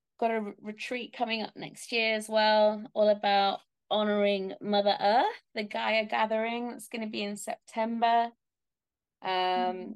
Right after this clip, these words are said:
Speaker 1: which is loads of circle and ceremony and sound, drum circles, movement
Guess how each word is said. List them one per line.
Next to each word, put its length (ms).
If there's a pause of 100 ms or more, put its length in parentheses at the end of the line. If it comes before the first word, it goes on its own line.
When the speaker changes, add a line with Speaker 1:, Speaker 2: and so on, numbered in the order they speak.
(160)
Speaker 1:
which 240
is 80
loads 380
of 100
circle 720
and 180
ceremony 880
and 160
sound, 760
drum 240
circles, 1200 (800)
movement 800